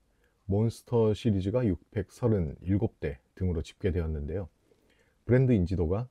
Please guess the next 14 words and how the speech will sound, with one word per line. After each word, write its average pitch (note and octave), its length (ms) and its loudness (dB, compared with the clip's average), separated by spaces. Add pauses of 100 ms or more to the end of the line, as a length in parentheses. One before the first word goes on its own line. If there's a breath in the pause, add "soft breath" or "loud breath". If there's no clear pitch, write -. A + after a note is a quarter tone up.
(140)
구매까지 G2+ 480 0
이어지진 F#2+ 640 -2
않는 G2+ 340 -4
모습이네요. D2 580 -10 (1300 loud breath)
케이티엠 D#3+ 640 4
하면 A2+ 400 2
생각나는 F2+ 520 -4
모델 D#2 340 -8 (120)
듀크, - 460 -6 (640)
그중 G2+ 460 -2 (440)
엔트리를 A#2 560 2
담당하는 F2 680 -4 (160)
삼구공 C#3+ 540 0
듀크는 G#2+ 440 -4